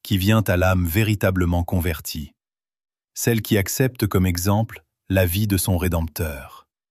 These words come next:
Ne pensons pas que nous pouvons traverser ce monde en ne faisant que ce qui nous plaît, tout en étant malgré tout acceptés par Dieu comme disciples de son Fils.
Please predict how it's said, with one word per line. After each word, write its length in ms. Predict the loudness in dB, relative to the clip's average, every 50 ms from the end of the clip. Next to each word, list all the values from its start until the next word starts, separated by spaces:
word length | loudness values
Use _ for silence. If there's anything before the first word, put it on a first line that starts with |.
| _ _ _ _ _ _ _ _ _ _ _ _ _ _ _ _ _
Ne 120 | 2 4 4
pensons 400 | 4 2 2 2 2 2 0 2
pas 180 | 2 2 0
que 120 | 2 2 2
nous 160 | 4 4 2
pouvons 300 | 2 0 0 2 2 0
traverser 500 | 2 0 0 2 2 0 0 0 -2 -2
ce 160 | 0 0 2
monde 420 | 2 2 2 2 2 2 0 -2 -2
en 140 | 0 2 4
ne 100 | 4 2
faisant 380 | 2 2 0 2 4 2 2
que 160 | 2 2 0 0
ce 160 | 2 0 -2
qui 160 | -2 0 0
nous 140 | 2 2 0
plaît, 380 | -2 -4 -4 -4 -6 -8 -10 _ _ _ _ _ _ _ _ _ _
tout 180 | -2 0 2 2
en 100 | 4 4
étant 280 | 4 2 2 2 2 2
malgré 400 | 2 2 2 2 2 0 0 0
tout 180 | 0 -2 0 0
acceptés 500 | -2 -2 0 -2 -2 -4 0 0 -2 0
par 220 | 2 0 -2 -2
Dieu 360 | -4 -2 0 0 0 0 -2 -6 _
comme 220 | 0 2 2 2 2
disciples 500 | 0 -2 -2 -2 -4 -4 0 0 0 0
de 80 | 0
son 180 | -2 -2 -4 -6
Fils. 600 | -6 -8 -10 -10 -10 -8 -10 -10 -10 -12 -14